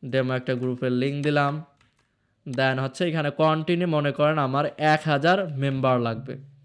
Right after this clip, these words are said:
তো এক হাজারের মেম্বারের দাম মাত্র কিন্তু ওয়ান পয়েন্ট চুয়াল্লিশ সেন্ট। Then সাবমিটে ক্লিক করলে কিন্তু অর্ডারটা ইনস্ট্যান্ট অর্ডার হিস্ট্রিতে চলে আসবে এবং কাজ কিন্তু শুরু হয়ে যাবে। তো আশা করি বুঝতে পারছেন সব ধরনের সার্ভিস, যা সেখানে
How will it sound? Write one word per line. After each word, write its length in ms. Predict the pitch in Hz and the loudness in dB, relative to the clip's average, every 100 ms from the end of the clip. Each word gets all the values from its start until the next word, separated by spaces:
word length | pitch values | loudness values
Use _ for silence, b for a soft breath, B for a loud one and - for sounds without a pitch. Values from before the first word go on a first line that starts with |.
| _ b b b | _ b b b
তো 60 | 175 | 4
এক 140 | 185 | 6
হাজারের 260 | 190 190 185 | 6 4 4
মেম্বারের 420 | 170 165 170 156 | 2 4 2 2
দাম 220 | 160 147 | 0 0
মাত্র 340 | 131 127 151 | -2 -4 -6
কিন্তু 260 | 143 160 160 | -6 -4 0
ওয়ান 200 | 139 135 | 0 0
পয়েন্ট 260 | 139 139 135 | -2 -4 -4
চুয়াল্লিশ 400 | 143 131 135 143 | -4 -2 -2 -4
সেন্ট। 180 | 196 208 - | -6 -6 -4
Then 140 | 135 135 | -4 -2
সাবমিটে 440 | 156 147 160 175 | 0 0 0 -2
ক্লিক 300 | 180 185 185 | 0 0 2
করলে 280 | 196 190 185 | 2 4 4
কিন্তু 340 | 180 180 220 B B B | 0 -2 -6 B B B
অর্ডারটা 440 | 147 147 151 202 - | 4 4 4 0 -2
ইনস্ট্যান্ট 500 | 170 170 170 202 220 b b b | -2 -2 -2 -2 -2 b b b
অর্ডার 280 | 147 147 143 | 2 4 4
হিস্ট্রিতে 480 | 143 - 147 143 151 | 2 -2 -2 -2 0
চলে 260 | 165 131 | 2 2
আসবে 260 | 113 113 123 139 - b b | 2 -4 -12 -18 -20 b b
এবং 320 | 151 147 202 214 | 0 0 0 -2
কাজ 160 | 175 160 - - | 2 2 0 -8
কিন্তু 200 | 151 147 | -4 -2
শুরু 240 | 165 170 139 | 0 2 2
হয়ে 160 | 123 | 0
যাবে। 180 | 117 113 - _ _ _ _ _ _ _ b b b | -2 -8 -16 _ _ _ _ _ _ _ b b b
তো 60 | |
আশা 200 | 143 190 | 0 2
করি 140 | 208 214 | 4 4
বুঝতে 280 | 208 220 220 | 2 4 6
পারছেন 300 | 202 226 214 | 6 4 4
সব 260 | 196 180 | 4 6
ধরনের 200 | 202 202 | 4 4
সার্ভিস, 360 | 202 175 175 202 | 4 4 4 4
যা 140 | 175 175 | 4 4
সেখানে 360 | 180 180 180 | 2 0 0